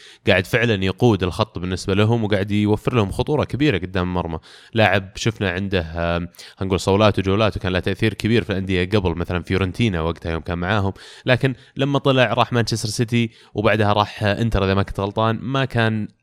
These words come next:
أثره بالشكل اللي كنا عاهدين على اللاعب ولا المستقبل اللي كان متوقع منه. فانتقال رائع لإشبيلية، وما زالوا يثبتون إنهم اللاعبين اللي عندهم،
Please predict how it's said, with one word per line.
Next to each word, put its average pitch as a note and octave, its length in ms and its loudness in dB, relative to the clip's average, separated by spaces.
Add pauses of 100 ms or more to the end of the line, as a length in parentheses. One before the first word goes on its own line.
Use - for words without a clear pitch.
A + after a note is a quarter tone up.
أثره G2+ 280 2
بالشكل F#2+ 580 -4
اللي F2 420 -2 (360)
كنا G2+ 200 0
عاهدين G2 400 2
على E2+ 160 -2
اللاعب E2 340 -2
ولا F2 120 0
المستقبل F2+ 440 -2
اللي E2 120 -2
كان F2 140 -6
متوقع E2 380 -4
منه. E2 240 -6
فانتقال G2 1120 -2
رائع G2 340 2
لإشبيلية، A#2 480 0
وما A2+ 160 2
زالوا C#3+ 240 4
يثبتون A2 480 2
إنهم F2+ 220 -2
اللاعبين G2+ 440 0
اللي F2 200 -6
عندهم، G#2+ 480 0